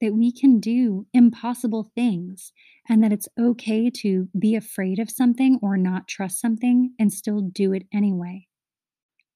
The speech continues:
We begin to deconstruct the lies that we tell ourselves. How often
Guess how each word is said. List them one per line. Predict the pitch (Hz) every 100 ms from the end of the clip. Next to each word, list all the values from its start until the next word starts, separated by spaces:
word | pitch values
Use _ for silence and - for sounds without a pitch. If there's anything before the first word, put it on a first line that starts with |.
| _ -
We | 240
begin | 233 220 240 254
to | 254
deconstruct | 214 214 220 208 - 175 -
the | 175
lies | 175 180 202 185 165 -
that | 185
we | 185
tell | 185 - 247
ourselves. | 220 170 - 165 175 196 - - _ _ _ _ _ _ _ -
How | 233 247 247
often | 208 233 233 180 175 175 185